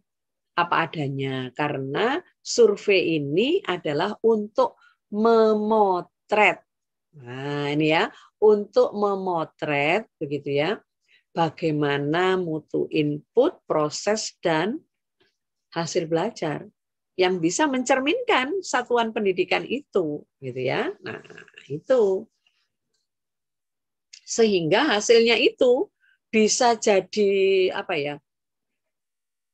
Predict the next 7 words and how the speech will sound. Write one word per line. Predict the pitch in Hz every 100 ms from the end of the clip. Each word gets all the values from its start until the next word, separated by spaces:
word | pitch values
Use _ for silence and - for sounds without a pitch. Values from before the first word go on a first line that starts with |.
| _ _ _ -
masukan | 226 240 - 226 185 254 -
atau | 202 190 208
umpan | 202 190 190
balik | 165 139 147 285 - _
ke, | - 240 254 381 - _ -
nah, | 127 131 131 131 127
bisa | - 151 - - 202 196